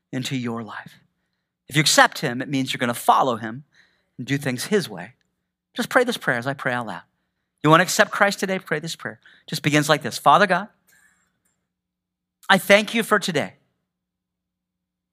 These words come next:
I know I've made mistakes. I know I've committed sins, but I ask you to forgive me. And Jesus Christ,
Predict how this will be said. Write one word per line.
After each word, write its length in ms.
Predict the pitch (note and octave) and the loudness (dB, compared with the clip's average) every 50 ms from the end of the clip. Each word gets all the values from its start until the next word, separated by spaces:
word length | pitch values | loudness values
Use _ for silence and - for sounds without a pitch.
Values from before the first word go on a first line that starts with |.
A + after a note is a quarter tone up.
| _ _ _ _ _ _ - | _ _ _ _ _ _ 2
I 80 | D3+ E3 | 4 6
know 180 | E3 E3 E3 F3+ | 8 8 8 8
I've 180 | G3+ G3 D#3+ | 8 6 4
made 200 | D#3+ D#3+ E3 D#3+ | 2 2 2 2
mistakes. 720 | F#3+ F#3 - - D#3 C3+ D#3+ E3+ - - - - - - _ _ _ _ _ _ _ _ _ _ _ _ _ _ _ _ _ _ _ _ _ - | 0 -2 -2 -2 -2 -4 -4 -6 -10 -14 -14 -14 -16 -18 _ _ _ _ _ _ _ _ _ _ _ _ _ _ _ _ _ _ _ _ _ 6
I 120 | F3+ G3 G3+ | 6 6 6
know 320 | G3 G3 G3+ G#3 A3+ A3+ | 8 8 8 8 10 8
I've 200 | G#3 G3 - - | 8 6 4 0
committed 880 | - - - G#3 F#3 F3+ F3+ G3 A3 A#3 A#3+ B3 B3 A#3 A3+ A#3 A#3 - _ _ _ - | -6 -4 -2 0 0 0 2 4 6 6 8 8 8 6 6 0 -2 -4 _ _ _ -16
sins, 880 | - - - - - E3+ C3+ A#2 - - E3+ F3+ - - - - _ _ _ _ _ _ _ _ _ _ _ _ _ _ _ _ _ _ _ _ _ _ _ - | -12 -10 -8 -6 -6 -6 -6 -6 -8 -12 -18 -20 -20 -20 -20 -20 _ _ _ _ _ _ _ _ _ _ _ _ _ _ _ _ _ _ _ _ _ _ _ -2
but 120 | C#3+ C#3+ | 0 2
I 200 | C#3+ D3 - - - | 2 2 2 0 0
ask 440 | E3+ G#3 A#3 A3+ - - - - C4 | 0 0 0 0 -2 -4 -4 -4 -6
you 240 | B3+ C4 C#4+ D#4+ - _ _ _ _ _ _ _ _ _ _ _ _ _ _ _ _ _ _ _ _ _ _ _ _ _ | -6 -6 -8 -10 -16 _ _ _ _ _ _ _ _ _ _ _ _ _ _ _ _ _ _ _ _ _ _ _ _ _
to 140 | - - D3+ | -8 -6 -6
forgive 480 | D3 - D#3+ D3+ C3 C3+ B2+ A#2 - - | -4 -4 -6 -6 -4 -6 -8 -10 -12 -16
me. 200 | - - _ _ _ _ _ _ _ _ _ _ _ _ _ _ _ _ _ _ _ _ _ _ _ _ _ _ _ _ _ _ _ _ _ _ - | -20 -20 _ _ _ _ _ _ _ _ _ _ _ _ _ _ _ _ _ _ _ _ _ _ _ _ _ _ _ _ _ _ _ _ _ _ -2
And 120 | D3 D3 | -2 0
Jesus 360 | - D3 D#3 D3 D3 D#3 - | 2 2 2 2 0 -2 -4
Christ, 480 | - - - - - - - - - | -6 -6 -8 -10 -12 -14 -16 -18 -18